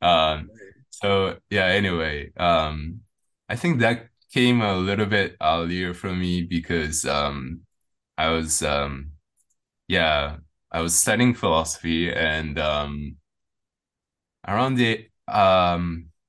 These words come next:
around my senior year, um, I, I kinda realized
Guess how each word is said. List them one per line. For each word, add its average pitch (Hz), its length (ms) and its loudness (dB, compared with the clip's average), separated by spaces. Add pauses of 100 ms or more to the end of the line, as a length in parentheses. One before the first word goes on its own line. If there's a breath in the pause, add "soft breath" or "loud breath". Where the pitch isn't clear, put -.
(260)
around 127 280 -2
my 127 100 2
senior 120 340 -2
year, 98 520 -4
um, 80 580 -2 (720)
I, 95 380 -2 (720)
I 107 260 2
kinda 147 300 0
realized 87 880 0